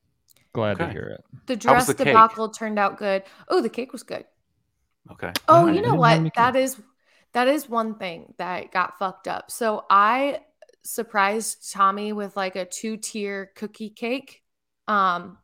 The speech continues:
Speaker 3: it was, like, huge. I don't know if you guys saw it. And, like, it was supposed to be really cute, and it got there, and I thought that it was atrocious, and I was like, "I don't even want to fucking see it." I was like,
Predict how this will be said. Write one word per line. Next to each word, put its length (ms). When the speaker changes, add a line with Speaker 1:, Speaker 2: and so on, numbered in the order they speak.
Speaker 3:
it 80
was, 180
like, 220
huge. 500
I 60
don't 160
know 60
if 100
you 80
guys 240
saw 260
it. 100
And, 160
like, 240
it 80
was 140
supposed 320
to 100
be 120
really 300
cute, 480
and 140
it 120
got 260
there, 280
and 420
I 160
thought 260
that 120
it 100
was 240
atrocious, 880
and 120
I 80
was 140
like, 240
"I 120
don't 180
even 200
want 240
to 120
fucking 420
see 340
it." 180
I 100
was 100
like, 160